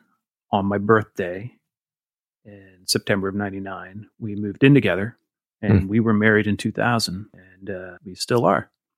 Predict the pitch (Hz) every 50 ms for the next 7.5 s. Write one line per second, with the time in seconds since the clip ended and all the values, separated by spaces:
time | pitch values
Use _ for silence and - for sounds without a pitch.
0 | _ _ _ - 80 82 - - 95 90 85 80 - _ _ _ _ _ - -
1 | - - 92 90 87 90 - - 95 87 82 - - 90 82 - - - 95 85
2 | 82 76 71 69 67 67 67 67 69 67 67 67 - - - - 76 71 67 69
3 | 67 - - - 117 117 117 - - - 120 117 - - 127 117 - - _ _
4 | _ _ _ _ _ _ _ _ _ _ _ _ _ _ _ _ _ - 135 120
5 | 120 123 139 - 135 131 123 117 113 - - - - 127 113 113 117 - - -
6 | - - - - 123 120 107 104 104 104 104 101 98 104 101 98 98 98 98 95
7 | 95 - - 113 110 110 120 113 107 107